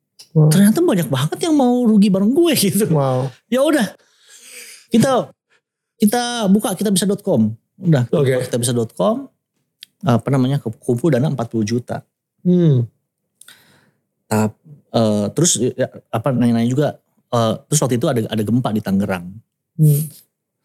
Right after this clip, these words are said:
Speaker 2: Eh, kemudian muncul banyak masukan dari followers, eh,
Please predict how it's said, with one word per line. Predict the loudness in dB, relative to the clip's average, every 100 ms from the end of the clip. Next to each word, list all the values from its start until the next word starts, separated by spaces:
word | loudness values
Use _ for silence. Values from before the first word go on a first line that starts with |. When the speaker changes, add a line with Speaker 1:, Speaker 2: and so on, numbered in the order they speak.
| _ -10
Speaker 2:
Eh, | -2 0 0
kemudian | 0 2 2 0
muncul | 0 -2 -2 -2 -2 -4
banyak | -4 -2 0
masukan | -2 -2 -2
dari | -2
followers, | -4 -4 -2 -2 -4 -8 -8
eh, | -4 -4